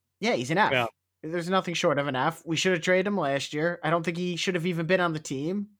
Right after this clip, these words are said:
Speaker 1: but, uh, look at that. He put up sixty points. You think I'd be eating crow, but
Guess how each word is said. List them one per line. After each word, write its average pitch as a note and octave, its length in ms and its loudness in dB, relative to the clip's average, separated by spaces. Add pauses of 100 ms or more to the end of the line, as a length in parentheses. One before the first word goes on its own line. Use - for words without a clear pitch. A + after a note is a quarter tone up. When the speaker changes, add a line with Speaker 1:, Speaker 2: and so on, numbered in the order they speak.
(120)
Speaker 1:
but, C#3+ 220 0
uh, C#3 340 -2
look D#3 180 -4
at C#3 60 -4
that. C#3+ 140 0
He D#3 80 -2
put D#3+ 160 -4
up - 120 -4
sixty D#3 340 -8
points. D3+ 500 -8 (480)
You D3+ 100 -6
think E3 460 -4
I'd C#3 240 -2
be C#3 220 -4
eating C3+ 180 -4
crow, C#3 420 -2
but C#3 280 -4